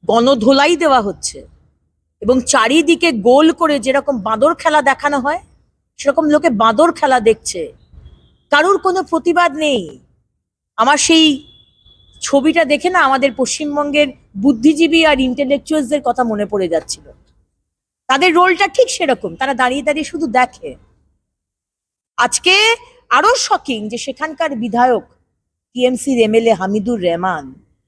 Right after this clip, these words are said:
তিনি বলছেন যে মহিলার চরিত্র খুব খারাপ, বাচ্চা আছে, স্বামী আছে, তারপরও এক্সট্রা ম্যারিটাল অ্যাফেয়ার।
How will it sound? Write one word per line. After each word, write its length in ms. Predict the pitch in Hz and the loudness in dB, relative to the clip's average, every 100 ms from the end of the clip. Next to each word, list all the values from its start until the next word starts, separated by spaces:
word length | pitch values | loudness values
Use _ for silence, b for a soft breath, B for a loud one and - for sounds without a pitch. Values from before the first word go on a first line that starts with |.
| _ _ _ _ _ _ | _ _ _ _ _ _
তিনি 200 | 277 330 | 0 0
বলছেন 640 | 233 247 262 - 359 359 | 2 2 2 -2 -2 -2
যে 320 | 330 381 381 370 b b _ _ _ _ _ 339 | -2 -2 -2 -4 b b _ _ _ _ _ -4
মহিলার 300 | 359 381 415 | 0 2 0
চরিত্র 500 | - 302 339 359 370 | 0 0 0 0 -2
খুব 200 | - 392 - | -2 -4 -4
খারাপ, 420 | - 254 359 247 - _ _ _ _ _ | -6 0 2 0 -4 _ _ _ _ _
বাচ্চা 420 | 175 185 - 339 | -12 -8 0 2
আছে, 300 | 349 349 359 | 4 2 -4
স্বামী 380 | 311 208 233 330 | -6 -6 -6 -4
আছে, 420 | 359 - 370 359 311 _ _ _ _ | -4 -4 -6 -6 -8 _ _ _ _
তারপরও 600 | 202 214 302 349 349 339 - - _ - | -10 -2 2 4 2 0 -6 -20 _ -12
এক্সট্রা 260 | - 311 | -4 0
ম্যারিটাল 400 | 320 320 - 330 | 2 0 2 2
অ্যাফেয়ার। 460 | 269 220 320 339 | 2 2 2 2